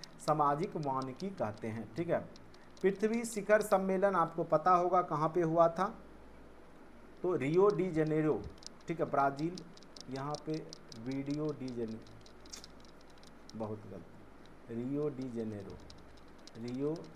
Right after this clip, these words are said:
डी जेनेरो, ठीक है। पृथ्वी शिखर सम्मेलन, ये सब theory में देख लीजिएगा,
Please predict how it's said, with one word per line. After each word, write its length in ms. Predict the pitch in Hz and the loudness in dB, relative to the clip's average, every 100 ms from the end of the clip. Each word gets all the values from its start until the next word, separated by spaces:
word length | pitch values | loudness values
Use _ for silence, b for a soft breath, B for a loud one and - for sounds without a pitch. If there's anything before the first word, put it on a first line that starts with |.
| - | -14
डी 240 | 107 127 151 156 - - - - | -10 -8 -8 -10 -16 -20 -16 -12
जेनेरो, 340 | 98 90 80 - - - - 135 | -12 -12 -14 -18 -18 -18 -16 -14
ठीक 140 | 113 | -12
है। 180 | 90 - - - - - - - - - - - - - - - - - - - - - - - - - - - - 143 | -14 -18 -20 -20 -20 -20 -20 -20 -20 -20 -20 -20 -20 -20 -20 -20 -20 -20 -18 -20 -20 -20 -20 -20 -20 -20 -18 -16 -6 -4
पृथ्वी 340 | 147 151 165 | -2 -2 -2
शिखर 440 | 156 139 156 180 - - | -2 -2 2 2 2 -6
सम्मेलन, 500 | - 127 123 120 139 | -4 -2 -2 -4 -2
ये 140 | 160 | 0
सब 220 | 170 180 - | 0 -2 0
theory 240 | 165 180 | 0 0
में 100 | 170 | -2
देख 220 | 165 160 | -4 -2
लीजिएगा, 340 | 165 156 156 | -4 -4 -4